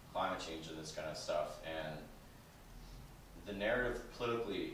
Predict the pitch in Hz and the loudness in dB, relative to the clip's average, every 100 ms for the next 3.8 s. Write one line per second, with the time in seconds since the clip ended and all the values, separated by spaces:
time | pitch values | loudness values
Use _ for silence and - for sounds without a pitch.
0 | 85 87 87 - - - - 98 101 - | -2 -2 -2 -4 -6 -8 -2 2 2 2
1 | 85 - - - - - - - - - | 2 0 0 2 4 4 0 -4 -12 -10
2 | 82 90 - - - - - - - - | -6 -2 -2 -4 -6 -8 -8 -10 -14 -14
3 | - - - 80 92 92 90 | -14 -12 -10 -8 -4 -2 -2